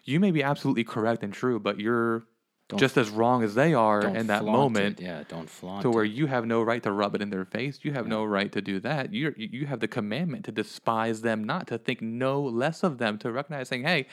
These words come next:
Speaker 1: to them, for whatever reason, for them to partake in this is, to them, in their mind, would be a sin, a transgression." To their mind, it's not just a preference. This is something that they, they choose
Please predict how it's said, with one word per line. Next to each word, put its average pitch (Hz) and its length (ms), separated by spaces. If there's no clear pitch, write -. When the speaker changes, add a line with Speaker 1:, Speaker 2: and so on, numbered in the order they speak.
Speaker 1:
to 135 200
them, 147 300
for 135 280
whatever 113 640
reason, 190 580
for 127 200
them 156 260
to 151 100
partake 147 520
in 135 180
this 107 340
is, 113 640
to 120 160
them, 110 400
in 110 240
their 120 180
mind, 110 400
would 107 220
be 113 180
a 107 240
sin, 151 560
a 113 140
transgression." 113 720
To 110 140
their 113 200
mind, 127 240
it's 127 200
not 147 240
just 123 200
a 117 100
preference. 139 360
This 117 140
is 139 40
something 131 200
that - 20
they, 117 200
they 135 260
choose 131 640